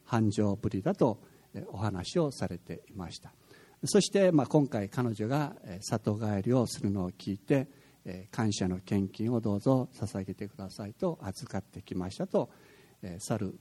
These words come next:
えー、二週前の、えー、日曜日に、うん、届けてくださったわけですけれども、神は昔も今も変わらずに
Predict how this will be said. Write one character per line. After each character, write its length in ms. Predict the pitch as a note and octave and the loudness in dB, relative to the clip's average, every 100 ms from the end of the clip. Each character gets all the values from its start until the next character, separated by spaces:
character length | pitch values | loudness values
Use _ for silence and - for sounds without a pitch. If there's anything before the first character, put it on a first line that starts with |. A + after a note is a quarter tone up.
| - | -14
え 160 | E2+ F#2 | -12 -6
ー、 40 | |
二 80 | G2 | -4
週 220 | - G#2 | -2 -2
前 260 | F#2+ G#2 F#2 | 0 0 0
の、 260 | D3 E3 - _ _ | 0 0 -6 _ _
え 140 | - F2+ | -18 -12
ー、 40 | |
日 240 | G2+ - A2 | -12 -4 -2
曜 80 | F#2+ | 0
日 100 | F2 | -2
に、 140 | F2 - _ - - | -6 -8 _ -20 -10
う 40 | G2 | -8
ん、 60 | |
届 300 | - G#2+ G2 | -2 -2 -2
け 80 | G2 | -4
て 100 | F#2+ | -8
く 60 | F#2 | -8
だ 120 | F2 | -8
さ 120 | - | -10
っ 40 | F2+ | -12
た 160 | - | -10
わ 80 | F#2 | -12
け 100 | - | -12
で 140 | F2 | -16
す 100 | - | -16
け 100 | - | -16
れ 60 | F#2+ | -14
ど 100 | - | -4
も、 260 | C3+ D3+ - - - - | -2 -2 -4 -20 -20 -4
神 280 | A3+ E3+ | -2 -2
は 280 | B2 D#3 F3 - _ - | 0 0 -2 -6 _ -8
昔 480 | D3+ C#3+ E3 D3+ D#3 | -6 -2 -2 -2 -2
も 200 | D3+ - | -2 -2
今 260 | D#3+ F3 B2 | 0 0 -2
も 220 | G2+ F#2+ - | -4 -10 -4
変 140 | A2+ | 0
わ 80 | A2 | 2
ら 100 | G#2 | 0
ず 120 | G2+ A#2 | 0 2
に 220 | C3 | 2